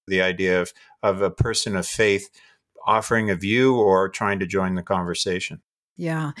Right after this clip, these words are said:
Speaker 2: In the recent election campaign period that, oh, we've just come out of here in Canada, the Evangelical Fellowship of Canada,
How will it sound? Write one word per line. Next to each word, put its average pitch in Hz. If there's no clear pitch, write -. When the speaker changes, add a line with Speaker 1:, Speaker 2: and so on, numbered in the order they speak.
Speaker 2:
In 254
the 254
recent 262
election 156
campaign 156
period 143
that, 147
oh, 160
we've 147
just -
come 151
out 135
of 135
here 160
in 139
Canada, 123
the 160
Evangelical 170
Fellowship 143
of 127
Canada, 139